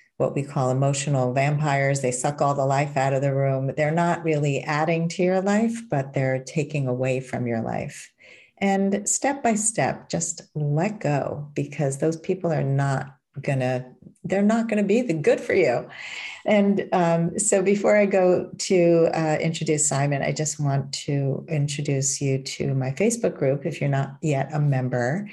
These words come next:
It's called Your Last First Date, and it's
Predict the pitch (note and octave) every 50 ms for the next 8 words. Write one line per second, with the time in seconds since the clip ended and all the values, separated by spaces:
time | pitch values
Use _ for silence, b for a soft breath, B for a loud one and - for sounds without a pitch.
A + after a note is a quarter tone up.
0 | B B B B B B - F#3+ F#3 - - - - G3+ G3 F#3+ F#3 F#3+ F3+ F3
1 | F3 F3+ F3+ E3+ E3+ E3 E3 D#3+ - - - - D#3 D#3 - - - - C#3+ C#3
2 | C#3+ D#3 D3 - D#3+ D#3 D3+ D3+ D3+ D3+ D3 D3 D3 D3 - - D3+ D3 C#3+ D3
3 | - - - - - -